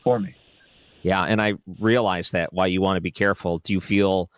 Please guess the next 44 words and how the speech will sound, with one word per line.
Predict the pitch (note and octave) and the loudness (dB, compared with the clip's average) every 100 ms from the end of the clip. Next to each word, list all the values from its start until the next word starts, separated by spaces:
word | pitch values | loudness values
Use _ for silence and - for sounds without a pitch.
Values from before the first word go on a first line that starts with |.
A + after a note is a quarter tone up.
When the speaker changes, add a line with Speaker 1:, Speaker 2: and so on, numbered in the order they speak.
| _ - | _ -6
Speaker 2:
you | G2 | -2
were | F#2+ F2+ | 0 0
afraid | E2 - G2 F#2 | -2 0 0 0
you | F2+ | -2
might | F2 F2 | -2 -2
stray | - - F#2+ | -2 0 0
someone | F2 G2+ F#2+ F2+ | 0 0 0 0
in | |
the | E2+ | -2
<laughs> | E2+ | 0
wrong | A2+ G2 | 0 0
direction | F#2 F#2 - C3+ A#2+ | 0 0 0 -2 0
by | G#2 | 0
some | - G#2+ | 0 0
of | |
the | G2 | 0
things | - G#2+ | 0 0
you | G2+ | 0
were | |
saying? | F#2+ G#2+ A2+ D3+ - _ _ _ _ _ _ _ - | 0 0 0 -6 -12 _ _ _ _ _ _ _ 0
Speaker 1:
Uh, | D#3 E3+ D3+ | 2 2 0
I | |
didn't | F3+ G3 F3 | -4 -6 -2
wanna | D#3 C#3+ C3 - | -2 -2 -6 -4
come | D#3 D3 | -2 0
off | C#3 C#3 C3 - | 0 0 -2 -6
as | C3 C3 B2+ B2 A2 _ _ _ G#3 - - | -2 0 0 -2 -8 _ _ _ -20 -20 -8
hypocritical | E3+ E3 D3 - D#3+ D#3+ - D#3 | -6 -4 -4 0 0 -2 0 0
or, | D#3 D3+ C3 B2+ B2 B2 A#2 A2+ | 0 -2 0 0 2 0 -2 -2
um, | A2 G#2+ G#2 G#2 _ _ _ _ _ _ _ _ | 0 -2 -4 -14 _ _ _ _ _ _ _ _
yeah, | C#3 C3+ | 0 0
pretty | - F#3 | 0 -2
much | F3+ - | -2 -2
hypocritical. | D#3 B2+ - D3 C3+ B2 A#2 A#2+ | -6 -8 -4 -4 -2 -2 0 0
And, | A#2 A2 | -2 -2
um, | A2 A2 A2 - | -2 -2 -4 -2
so | C3 A#2+ | 0 2
I | |
wanted | B2 C#3+ C#3+ B2+ | 0 0 -4 -6
to | C3+ | -8
live | B2 B2+ C#3 C3+ B2+ - | -4 -2 0 -2 -6 -6
the | |
way | B2 B2+ A#2+ | 0 2 0
I | G#2 G#2 | -2 -4